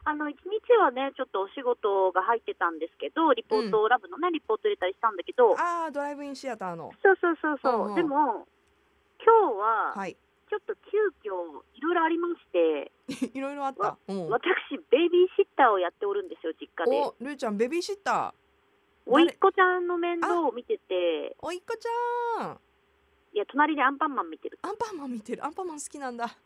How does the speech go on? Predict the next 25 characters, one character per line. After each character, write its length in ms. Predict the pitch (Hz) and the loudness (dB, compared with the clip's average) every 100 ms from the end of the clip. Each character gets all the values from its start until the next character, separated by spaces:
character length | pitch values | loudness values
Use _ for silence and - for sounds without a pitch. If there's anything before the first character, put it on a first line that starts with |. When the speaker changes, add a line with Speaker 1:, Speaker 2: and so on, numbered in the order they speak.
| _ _ - - - - | _ _ -20 -14 -12 -12
Speaker 1:
う。 40 | - _ | -12 _
ま 100 | - | 0
だ 100 | 269 196 | 2 0
ね、 200 | 226 247 | -6 -4
三 220 | 294 277 | -4 -2
歳 220 | - 180 | -2 -2
と 100 | - | -2
か 80 | - | -10
だ 80 | - | -10
か 100 | - | -10
ら 80 | - | -8
ね。 100 | - 294 | -2 0
Speaker 2:
あ 380 | 320 330 339 349 | 0 -2 -4 -6
ー、 40 | |
ち 140 | 330 320 | -8 -14
っ 60 | 294 | -16
ち 80 | - | -10
ゃ 100 | 349 | -8
い 80 | 370 | -8
ん 80 | 254 | -8
だ 100 | 190 | -8
ね、 160 | 190 | -6
ま 160 | 202 190 | -6 -6
だ。 260 | 175 160 156 | -4 -2 4
Speaker 1:
そ 540 | 320 269 208 160 - | 6 8 6 4 -4